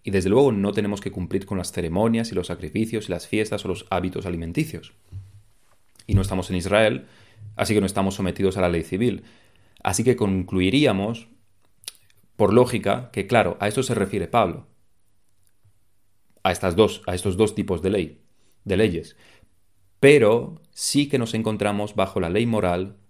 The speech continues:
pero no bajo los otros dos tipos de ley. Pero no es así. No es eso a lo que Pablo se refiere. No es que estemos bajo un tipo de ley, pero bajo otro tipo de ley. No.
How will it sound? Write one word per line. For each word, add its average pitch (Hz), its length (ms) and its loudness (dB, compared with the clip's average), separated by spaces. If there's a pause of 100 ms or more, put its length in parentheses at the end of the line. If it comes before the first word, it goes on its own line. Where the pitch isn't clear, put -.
(120)
pero 123 300 4
no 101 320 -4
bajo 101 260 -2
los 95 220 -2 (100)
otros 95 280 0
dos 87 160 -4
tipos 82 280 -12
de 82 60 -10
ley. 82 160 -12 (520)
Pero 101 220 4
no 117 180 4
es 131 140 -2
así. 113 340 -6 (220)
No 113 260 0
es 135 140 -2
eso 139 180 -2
a 104 40 0
lo 87 100 -2
que 87 80 -6
Pablo 87 220 -2
se - 120 -12
refiere. 87 440 -10 (140)
No 107 200 0
es 139 80 -2
que 147 100 0
estemos 117 400 -4
bajo 98 260 0
un 98 300 -2
tipo 117 340 -2
de 85 120 -2
ley, 85 420 0 (140)
pero 95 180 6
bajo 90 420 2
otro 110 300 2
tipo 95 280 -4
de 87 100 -4
ley. 90 320 -2 (100)
No. 107 320 -4